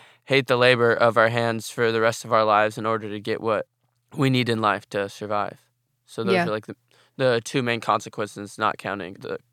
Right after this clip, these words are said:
Speaker 1: curses of the serpent.
Speaker 2: Yeah, so what about, let's look at the curses of the serpent. So Genesis three fifteen is a, a really important verse,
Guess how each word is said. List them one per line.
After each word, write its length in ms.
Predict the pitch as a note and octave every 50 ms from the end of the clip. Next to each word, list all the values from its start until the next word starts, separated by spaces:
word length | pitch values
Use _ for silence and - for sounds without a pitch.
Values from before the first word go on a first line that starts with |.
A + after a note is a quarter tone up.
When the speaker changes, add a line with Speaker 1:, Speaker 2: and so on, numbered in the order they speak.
| _ _ -
Speaker 1:
curses 340 | - B2+ A#2 - A2+ G#2+ A2
of 80 | G2
the 80 | - -
serpent. 440 | - - G2+ - - - - - - _ _
Speaker 2:
Yeah, 320 | - G#3+ A#3 B3 A3 E3+ E3
so 240 | - - - A3 G#3
what 220 | G3 G#3+ A3 B3
about, 400 | C4 C#4 C4 B3 A#3 A3+ - - _ _ _ - _ -
let's 160 | C4 C#4 -
look 120 | D#4 C#4+ -
at 100 | B3 -
the 80 | G3+
curses 380 | - - E3+ B2+ - - D#3+ D#3+
of 160 | D3+ - E3+
the 80 | - E3+
serpent. 400 | - E3+ - - - - - _ _ _ _ - - - - - _ _
So 400 | - - G#3+ G3+ G3 G3 - - - G3+
Genesis 580 | F3+ G#3+ A3 A#3+ C#4 C4+ - - C4+ - -
three 260 | - - G#3 G#3 G#3+
fifteen 720 | G3 - G#3+ - - - - F#3 E3 D#3+ D#3+ E3+ G3+ G3+ - _ _ _ _ _ _ _ _ _ _ _ _ _ _ _ -
is 280 | - F#3+ F#3+ F3+ F3
a, 460 | - - F#3 F3+ F3+ F3 E3+ E3 E3 - _ _ _ _ _ _ _ _ -
a 140 | F#3+ F#3 F#3
really 420 | E3+ E3 F3+ G3 F#3+ G3 G#3 G#3+
important 420 | G#3+ G#3+ G3+ - A3+ A3 A#3 A#3
verse, 520 | F#3 D#3+ D3+ D#3 G3 - - - - -